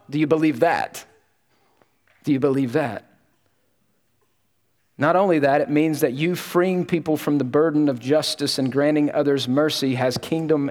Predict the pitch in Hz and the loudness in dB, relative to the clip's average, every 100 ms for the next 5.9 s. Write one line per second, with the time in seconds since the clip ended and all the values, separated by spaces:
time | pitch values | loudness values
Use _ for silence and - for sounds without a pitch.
0 | - 139 143 - 127 107 - - _ _ | -2 -2 -2 -2 -2 -2 -12 -20 _ _
1 | 107 127 135 139 117 127 110 98 - _ | -2 0 2 0 -4 -4 -4 -8 -20 _
2 | _ _ _ _ _ _ _ _ _ _ | _ _ _ _ _ _ _ _ _ _
3 | _ - 135 127 165 175 165 151 127 - | _ -2 0 2 2 2 2 0 -6 -14
4 | - - 165 156 135 123 113 113 _ - | -14 -2 0 2 2 -2 -4 -10 _ -4
5 | 143 127 123 - 143 151 160 156 | -2 -2 -4 -2 0 2 2 -2